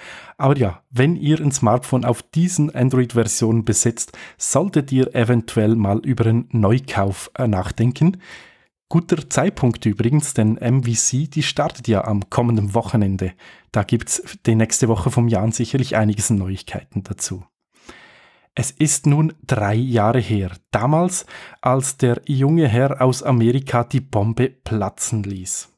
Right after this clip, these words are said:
Edward Snowden hat uns ein bisschen mehr erzählt, wie die N S A, die B N D und so weiter,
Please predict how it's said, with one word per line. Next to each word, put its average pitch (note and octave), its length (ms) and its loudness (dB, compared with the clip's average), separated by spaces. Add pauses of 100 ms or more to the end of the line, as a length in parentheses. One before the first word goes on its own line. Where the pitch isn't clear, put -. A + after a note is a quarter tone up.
(480)
Edward C3+ 400 0
Snowden D#3+ 560 4
hat D3 200 0
uns E3 240 2
ein D#3 60 2
bisschen D#3+ 280 2
mehr G#3 220 4
erzählt, A#2+ 580 -2
wie B2 160 0
die A#2 240 -6
N B2 200 2
S C3 220 0
A, A2+ 60 2
die G#2+ 260 0
B A#2+ 200 2
N C#3+ 160 2
D A#2+ 220 2
und C3+ 200 -2
so A#2 160 0
weiter, A2 420 -2